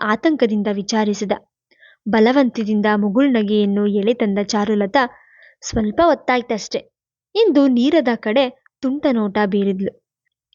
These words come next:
"ಇನ್ನೇನು ತೊಂದ್ರೆ ಇಲ್ಲ, ಅತ್ತಿಗೆ ಅಂತ ಕೂಗ್ಬೋದಲ್ಲ?" ಅವಳು ನಾಚಿ ನೀರಾಗಿ ತಮ್ಮ ಮನೆಗೆ ಓಡಿದಳು. ಸುಂದರ ಲೋಕದಲ್ಲಿ ವಿವರಿಸುತ್ತಿದ್ದ ಅವಳಿಗೆ ಯಾವ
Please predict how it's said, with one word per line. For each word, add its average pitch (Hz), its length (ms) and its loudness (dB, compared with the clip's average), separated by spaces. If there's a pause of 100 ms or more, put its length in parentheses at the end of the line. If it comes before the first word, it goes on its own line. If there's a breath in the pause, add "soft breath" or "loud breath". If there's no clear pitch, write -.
(160)
"ಇನ್ನೇನು 339 500 2
ತೊಂದ್ರೆ 220 420 2
ಇಲ್ಲ, 202 120 -2 (400)
ಅತ್ತಿಗೆ 311 360 -2
ಅಂತ 370 260 2
ಕೂಗ್ಬೋದಲ್ಲ?" 330 640 0 (760)
ಅವಳು 214 320 -2
ನಾಚಿ 214 440 -4
ನೀರಾಗಿ 220 600 0 (340 soft breath)
ತಮ್ಮ 285 260 2
ಮನೆಗೆ 214 380 2
ಓಡಿದಳು. 202 640 -2 (500)
ಸುಂದರ 403 440 4
ಲೋಕದಲ್ಲಿ 226 640 2
ವಿವರಿಸುತ್ತಿದ್ದ 208 800 -4
ಅವಳಿಗೆ 208 680 -2 (100)
ಯಾವ 226 300 0